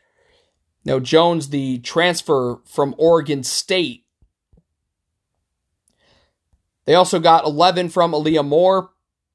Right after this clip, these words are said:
Seven from Shay Holly. Six points from Shaylee Gonzalez. Four points from Deanna Gaston.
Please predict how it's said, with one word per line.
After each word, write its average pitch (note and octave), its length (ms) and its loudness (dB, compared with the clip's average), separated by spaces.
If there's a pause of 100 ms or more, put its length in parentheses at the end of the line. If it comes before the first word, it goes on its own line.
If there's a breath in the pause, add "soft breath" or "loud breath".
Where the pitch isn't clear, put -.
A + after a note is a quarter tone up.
(1900)
Seven G3 400 0
from E3+ 200 -2
Shay F3 280 -2
Holly. D3+ 600 0 (760)
Six G#3+ 340 0
points F#3+ 340 -2
from F3 120 -8
Shaylee E3 360 -4
Gonzalez. E3 760 0 (420)
Four F3+ 240 -2
points D#3 400 -2
from C#3+ 380 -2
Deanna C#3+ 460 -2
Gaston. D#3+ 680 -2